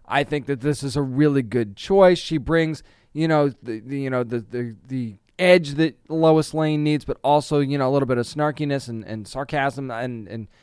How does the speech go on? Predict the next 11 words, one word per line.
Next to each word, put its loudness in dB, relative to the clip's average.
you -6
know, -4
just, -10
uh, -10
you -14
know, -10
just -2
a 2
really 2
good 4
personality -2